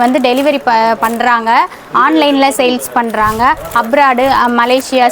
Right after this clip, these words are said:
சிங்கப்பூர், இந்த மாதிரி ஃபாரின் கண்ட்ரீஸ்ல இருந்து இந்த வீடியோ பார்த்துட்டு இருந்தீங்க, இங்க இருக்க திங்ஸ் எல்லாம் வேணும்னு நினைச்சீங்க அப்படின்னா WhatsApp-ல வந்து நீங்க கான்டாக்ட் பண்ணலாம். ஆனா ஃபாரினுக்கெல்லாம் எக்ஸ்போர்ட் பண்ணும்போது கொரியர் சார்ஜ்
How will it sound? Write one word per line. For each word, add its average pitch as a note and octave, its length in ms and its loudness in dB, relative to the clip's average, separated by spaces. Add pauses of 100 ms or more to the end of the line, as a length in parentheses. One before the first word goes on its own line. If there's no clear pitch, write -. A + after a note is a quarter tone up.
சிங்கப்பூர், B3 440 0
இந்த B3 120 0
மாதிரி C#4+ 180 0
ஃபாரின் C#4 420 2
கண்ட்ரீஸ்ல B3 500 -2
இருந்து C#4+ 220 0
இந்த B3 160 2
வீடியோ C#4 180 2 (100)
பார்த்துட்டு A#3+ 380 0
இருந்தீங்க, A#3 320 -2 (420)
இங்க C4 160 0
இருக்க C4+ 160 0 (100)
திங்ஸ் C#4 260 0
எல்லாம் C#4 220 2
வேணும்னு C4+ 380 2
நினைச்சீங்க A#3+ 440 -2
அப்படின்னா A3+ 280 0 (140)
WhatsApp-ல B3 560 0
வந்து B3 200 0 (360)
நீங்க C4 140 0 (120)
கான்டாக்ட் C4+ 400 0
பண்ணலாம். A#3 440 0
ஆனா C#4+ 120 2 (100)
ஃபாரினுக்கெல்லாம் D#4 640 2
எக்ஸ்போர்ட் C#4+ 360 -2
பண்ணும்போது A#3+ 380 0 (140)
கொரியர் C#4+ 380 2
சார்ஜ் A#3+ 220 0